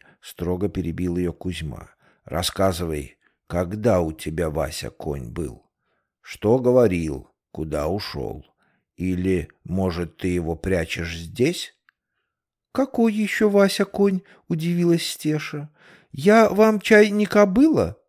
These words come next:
«Степанида, не придуряйся.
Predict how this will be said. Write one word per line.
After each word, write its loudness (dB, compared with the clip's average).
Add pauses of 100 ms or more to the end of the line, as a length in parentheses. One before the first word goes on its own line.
(500)
«Степанида, -4 (280)
не -2
придуряйся. 2